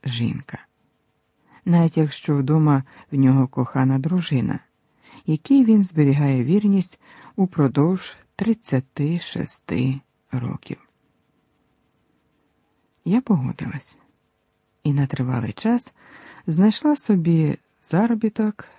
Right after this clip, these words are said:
та ще й на додачу цікаві враження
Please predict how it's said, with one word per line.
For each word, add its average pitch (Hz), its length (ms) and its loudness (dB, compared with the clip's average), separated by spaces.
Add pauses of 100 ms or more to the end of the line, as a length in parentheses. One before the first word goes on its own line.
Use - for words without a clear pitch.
(280)
та 190 140 -2
ще - 240 -4
й 262 120 4
на 208 200 4
додачу 185 720 0 (360)
цікаві 143 580 0
враження 127 760 -4